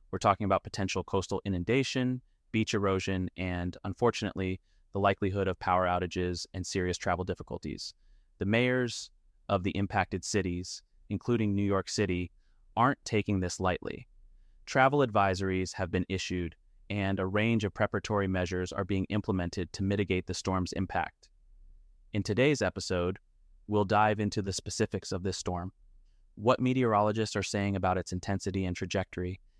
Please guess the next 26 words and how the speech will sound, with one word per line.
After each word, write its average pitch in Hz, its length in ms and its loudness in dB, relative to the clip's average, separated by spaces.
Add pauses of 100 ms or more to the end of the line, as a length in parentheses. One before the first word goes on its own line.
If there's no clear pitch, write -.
(180)
and 98 120 -2
how 104 160 6
different 110 380 2
areas 95 380 0
are 90 80 0
preparing. 87 480 -6 (680)
We're 110 120 2
also 127 220 4
going 120 160 4
to 113 60 2
discuss 104 440 0
what - 180 -2
you 110 120 -2
can 107 120 0
do 98 200 0
to 98 80 -2
stay 101 240 -2
safe 95 360 -2 (440)
and 101 140 2
minimize 104 480 2
the 98 100 0
disruption 98 640 0
to - 100 -6
your 92 100 -2
daily 92 320 0
life. 87 320 -4